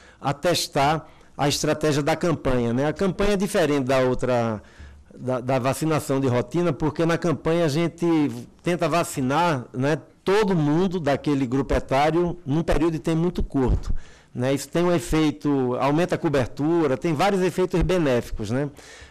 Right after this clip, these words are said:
Mas se du-, duvidava muito se era possível fazer isso num país como o Brasil. Então, comecinho dos anos oitenta, né, o Brasil ter feito essa, foi o primeiro país desse porte a fazer isso, foi fundamental pra consolidar.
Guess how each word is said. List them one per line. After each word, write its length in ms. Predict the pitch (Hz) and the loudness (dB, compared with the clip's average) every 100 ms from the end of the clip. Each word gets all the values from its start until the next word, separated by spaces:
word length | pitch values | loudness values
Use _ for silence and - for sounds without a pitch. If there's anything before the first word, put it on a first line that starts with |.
| _ | _
Mas 280 | 123 135 131 | -2 0 0
se 180 | - 151 | -2 -2
du-, 240 | 135 143 | 0 -2
duvidava 500 | 131 165 151 180 185 | 0 0 2 2 2
muito 240 | 147 175 175 | 2 0 2
se 80 | |
era 100 | 175 | 0
possível 460 | 175 170 - 160 160 | 0 -2 0 0 0
fazer 300 | - 151 139 | 0 0 2
isso 200 | 143 147 | 0 -2
num 80 | 151 | -2
país 260 | 147 143 | 0 0
como 160 | 143 156 | 0 -2
o 40 | |
Brasil. 480 | 156 160 127 113 107 - - - - | 0 0 0 -2 -2 -6 -20 -20 -6
Então, 140 | 139 | -4
comecinho 480 | 135 165 156 - 185 | 0 0 0 0 0
dos 140 | 160 | 2
anos 180 | 151 151 | 0 2
oitenta, 680 | 147 135 - 151 160 180 170 - - _ | 0 0 -2 -2 0 -2 -6 -8 -20 _
né, 140 | 123 131 | -4 -2
o 80 | 131 | 0
Brasil 500 | 143 135 107 135 123 | 0 0 0 0 0
ter 580 | - 135 131 123 113 101 - | 0 2 2 2 0 -4 -12
feito 420 | - 156 165 143 | -2 0 2 0
essa, 420 | - 131 120 113 | 0 0 2 0
foi 140 | 104 143 | -2 -4
o 40 | |
primeiro 340 | 139 143 175 | 0 2 2
país 400 | 160 143 135 120 | 0 0 2 0
desse 260 | 104 135 135 | -2 -2 -4
porte 380 | - 127 127 143 | -2 0 0 -2
a 40 | |
fazer 320 | - 139 113 151 | 0 -2 2 0
isso, 140 | 156 | 0
foi 160 | - 156 | -2 -2
fundamental 580 | 147 151 160 156 151 147 | -2 0 2 0 0 0
pra 140 | 160 | 0
consolidar. 640 | 151 147 165 160 143 120 | -2 -2 0 0 2 0